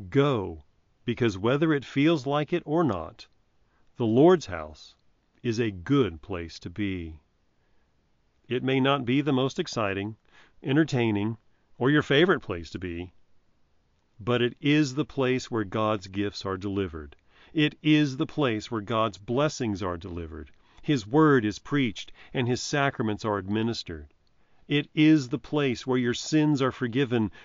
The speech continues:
for the sake of the crucified and risen Christ. And just maybe, it will be the place where you are encouraged, because your neighbor showed up even when he didn't feel like it,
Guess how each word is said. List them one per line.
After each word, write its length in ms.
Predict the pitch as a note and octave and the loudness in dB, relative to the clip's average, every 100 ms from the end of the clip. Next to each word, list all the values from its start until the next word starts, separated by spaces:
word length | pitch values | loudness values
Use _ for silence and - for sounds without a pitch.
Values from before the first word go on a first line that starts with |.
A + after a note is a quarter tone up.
| - | -6
for 160 | D3+ | -2
the 140 | C#3 C#3 | 0 0
sake 360 | D3+ D3 C3+ | 2 0 0
of 180 | C3+ A#2+ | -4 -2
the 100 | B2 | -4
crucified 880 | - - D#3 - C#3 C#3+ C#3 C#3 C#3 | -2 0 0 0 -4 -2 0 -2 -2
and 320 | A2+ F#2+ F2 | -4 -4 0
risen 320 | A#2 A2+ C3 | 0 2 0
Christ. 640 | A#2+ A#2 F2 D2+ - - - - _ _ _ _ _ _ _ _ _ _ _ _ - | 0 -2 -4 -6 -16 -18 -20 -20 _ _ _ _ _ _ _ _ _ _ _ _ -14
And 140 | F2+ | -10
just 240 | F2 B2+ C#3+ | -6 -4 -2
maybe, 540 | C#3 G#3 F#3+ F#2+ F2 - _ _ _ _ _ _ - | -2 0 -2 -4 -8 -20 _ _ _ _ _ _ -4
it 180 | C3+ C#3+ | -2 0
will 200 | D3 C3+ | 0 0
be 160 | C#3+ | 0
the 100 | C#3 | 0
place 560 | C#3 - C3+ C3 - - _ _ _ | -4 -2 -2 -2 -6 -18 _ _ _
where 220 | - E3 | 2 4
you 420 | D#3+ D3+ A3+ B3 - | 4 6 6 6 2
are 200 | G2+ F2+ | -4 -6
encouraged, 720 | E2 D#2+ G2 D#2+ D#2 - - _ _ _ _ _ _ _ - | -8 -10 -10 -10 -12 -20 -20 _ _ _ _ _ _ _ -8
because 400 | D3+ D#3 D3+ B2+ | -4 2 2 2
your 120 | D3+ | 4
neighbor 440 | C#3 C3+ E3+ E3+ D3+ | 4 4 4 4 0
showed 400 | - D3+ C#3+ C3+ | 0 2 2 2
up 200 | C#3 - | 0 -2
even 380 | C#3 D3+ D3 D3 | -4 -2 0 2
when 160 | C#3+ C3 | 2 2
he 240 | D#3 A3 | 0 0
didn't 300 | E3+ G#2 G2 | 0 -2 -6
feel 280 | - G#2 G2 | -6 -6 -4
like 300 | F2+ F2+ B2+ | -4 -4 -8
it, 120 | - | -10